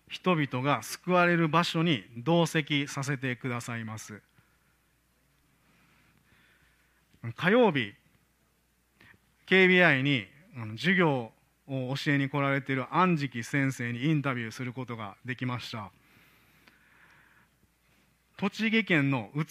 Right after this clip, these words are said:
都宮にある峰町キリスト教会の先生です。島根県出身、小学生の時から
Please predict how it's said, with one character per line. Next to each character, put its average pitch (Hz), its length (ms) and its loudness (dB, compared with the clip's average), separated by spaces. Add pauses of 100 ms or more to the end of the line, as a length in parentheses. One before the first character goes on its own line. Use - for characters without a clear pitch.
(120)
都 180 140 4
宮 175 260 4
に 170 140 4
あ 131 100 2
る 120 300 -4
峰 165 300 4
町 160 260 0
キ - 140 -4
リ 160 120 2
ス - 120 -8
ト 156 160 -2
教 147 260 2
会 123 240 -6
の 147 140 0
先 151 260 2
生 104 320 -10 (220)
で 107 100 -12
す。 95 220 -18 (720)
島 190 340 4
根 190 140 4
県 123 200 2
出 - 180 -6
身、 110 360 -6 (680)
小 156 240 2
学 151 220 2
生 123 220 -4
の 120 100 -6
時 - 260 -12
か 110 140 -10
ら 101 140 -12